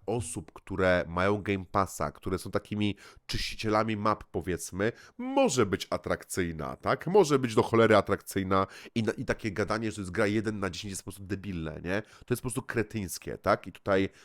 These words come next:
nie chcę nikogo obrazić, mówię tylko swoje prywatne zdanie, z którym się mam tutaj oczywiście, e, wielką chęć z wami podzielić, czyli Avowed moim zdaniem przez część osób został zniszczony, a nawet te osoby w tą grę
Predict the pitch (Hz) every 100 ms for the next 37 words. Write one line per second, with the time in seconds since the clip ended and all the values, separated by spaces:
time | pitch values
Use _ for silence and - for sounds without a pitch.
0 | - 101 104 107 101 104 101 90 104 107
1 | 101 - 104 95 90 95 - - 104 101
2 | 95 101 92 95 - 98 92 - _ _
3 | 82 85 90 87 113 - 95 95 110 -
4 | 107 104 101 95 - 104 92 95 87 -
5 | 98 101 - - - 90 92 92 87 98
6 | 101 98 98 95 85 90 95 - 95 92
7 | 95 80 - - 98 82 - - - 90
8 | 78 92 107 139 - - 98 101 104 95
9 | 92 87 85 95 104 - - - - 117
10 | 117 - - 87 - 98 95 95 87 82
11 | 98 104 - - 95 87 123 160 - -
12 | - - 98 113 120 135 - 113 98 90
13 | - 110 104 - 92 85 95 98